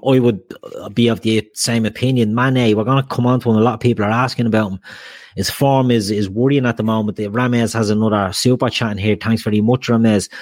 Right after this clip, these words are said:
"I can excuse anything, but never a lack of passion and want. Unacceptable. We need to talk about Mane, lads. Maybe bench him instead of Bobby. High line first half is insane at this point. Klopp at fault," right? So that's sort of tying in with, with where we're at at the moment. So,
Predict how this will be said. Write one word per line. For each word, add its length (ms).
"I 80
can 140
excuse 420
anything, 500
but 120
never 240
a 60
lack 200
of 80
passion 340
and 100
want. 300
Unacceptable. 680
We 140
need 260
to 80
talk 300
about 240
Mane, 320
lads. 260
Maybe 320
bench 380
him 80
instead 320
of 80
Bobby. 240
High 320
line 240
first 320
half 260
is 160
insane 440
at 140
this 200
point. 340
Klopp 420
at 120
fault," 380
right? 120
So 100
that's 200
sort 180
of 80
tying 320
in 180
with, 240
with 200
where 180
we're 180
at 160
at 100
the 60
moment. 420
So, 180